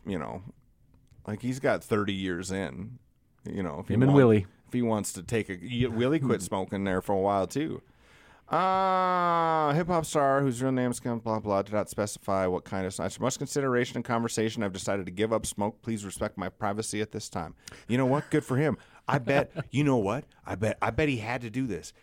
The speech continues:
Speaker 1: 'cause everywhere you go, you know, Walmart Sunday morning, church on Tuesday, fucking Chick-fil-A on Wednesday, drive-through kid,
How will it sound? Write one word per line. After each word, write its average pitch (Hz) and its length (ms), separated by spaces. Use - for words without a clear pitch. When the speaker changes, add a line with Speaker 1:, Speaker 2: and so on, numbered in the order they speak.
Speaker 1:
'cause 87 100
everywhere 104 380
you 104 160
go, 104 400
you 104 120
know, 78 280
Walmart 101 600
Sunday 107 320
morning, 104 600
church 110 280
on 107 160
Tuesday, 104 720
fucking 110 360
Chick-fil-A 110 460
on 104 160
Wednesday, 98 600
drive-through 101 380
kid, 98 340